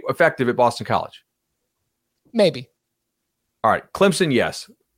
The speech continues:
Speaker 1: Anybody who is reasonably competent at quarterback, I think Clemson would take right now. Duke, I think probably Duke would take Stetson Bennett, but
Speaker 2: Yes.
Speaker 1: Riley Leonard's played great.
Speaker 2: Yes.
Speaker 1: Florida State would not take him behind that offensive line, and Jordan Travis been balling out.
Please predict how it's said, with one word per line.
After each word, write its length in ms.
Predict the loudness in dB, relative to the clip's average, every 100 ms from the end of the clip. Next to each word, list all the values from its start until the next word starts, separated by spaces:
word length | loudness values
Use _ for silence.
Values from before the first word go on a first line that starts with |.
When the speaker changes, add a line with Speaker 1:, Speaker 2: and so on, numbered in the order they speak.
| _
Speaker 1:
Anybody 340 | 0 2 2 4
who 120 | 2
is 120 | 0
reasonably 360 | 0 0 0 -2
competent 440 | 0 -2 -2 -6
at 40 | -2
quarterback, 480 | -2 0 0 -2 -4
I 60 | -8
think 220 | -8 -6
Clemson 300 | -8 -6 -12
would 120 | -12
take 200 | -12 -10
right 160 | -12 -12
now. 220 | -18 -20 _ _ _ _ _ _ _ 0
Duke, 320 | 2 2 -4 _ -4
I 80 | -2
think 280 | -2 -4
probably 480 | -2 2 2 2 0
Duke 220 | 0 -2
would 100 | -4
take 180 | -4 -4
Stetson 280 | -6 -8 -8
Bennett, 280 | -6 -6 -4
but 80 | 0
Speaker 2:
Yes. 60 |
Speaker 1:
Riley 180 | 2 2
Leonard's 300 | 0 0 -2
played 240 | -4 -8 -6
great. 280 | -6 -8 -8 _ _ _
Speaker 2:
Yes. 320 | -10 -8 -10
Speaker 1:
Florida 280 | 0 0 0
State 240 | 2 2 2
would 120 | 0
not 240 | 0 0
take 180 | -2 -4
him 100 | -6
behind 200 | -6 -6
that 100 | -4
offensive 380 | -6 -8 -14 -10
line, 340 | -6 -6 -8
and 160 | -12 -8
Jordan 200 | -8 -4
Travis 340 | -4 -4 -6
been 100 | -6
balling 260 | -4 -4 -6
out. 180 | -10